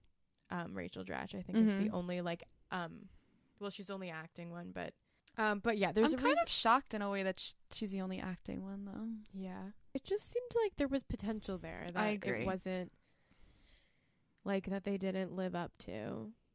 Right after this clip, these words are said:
Speaker 2: It's, yeah, it's full potential. And I honestly do think that comes a lot with the ending of the show.
Speaker 1: Yeah, for sure. So we also thought, like, we would do in our reviews, like, end with, like, what's, like, a, what,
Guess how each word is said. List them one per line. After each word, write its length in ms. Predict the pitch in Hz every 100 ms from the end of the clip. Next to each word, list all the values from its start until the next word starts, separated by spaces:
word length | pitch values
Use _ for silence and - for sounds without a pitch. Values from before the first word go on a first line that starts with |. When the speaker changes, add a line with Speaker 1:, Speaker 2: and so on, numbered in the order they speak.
| _ _ _ _ _ _ _ _ -
Speaker 2:
It's, 200 | 220 - - -
yeah, 260 | 208 185
it's 160 | 196 -
full 180 | 202 196 -
potential. 640 | 196 185 180 - 220 214 214 -
And 100 | 220
I 80 | 240
honestly 420 | 208 233 - 240
do 180 | 196 196
think 180 | 202 190
that 140 | 185
comes 280 | - 185 180
a 40 | 180
lot 200 | 175 -
with 140 | 170
the 140 | -
ending 320 | - 180 - 196
of 100 | 185
the 60 |
show. 340 | - - 196 190 _ _ _
Speaker 1:
Yeah, 260 | 208 190 -
for 180 | - 196
sure. 360 | - - 202 - _ _ _ _ _ -
So 180 | - 262
we 200 | 262 233
also 260 | 233 403 480
thought, 220 | 370 285
like, 160 | 226 196
we 100 | 196
would 160 | 185
do 200 | 175 165
in 100 | 170
our 140 | 170 170
reviews, 440 | 170 165 165 170
like, 180 | 175 175
end 220 | 175 175
with, 160 | 175 -
like, 180 | 175 170 - _ _ _ _ _ _ _ _ _ -
what's, 460 | 196 196 190 -
like, 160 | 202 196
a, 40 |
what, 260 | 202 196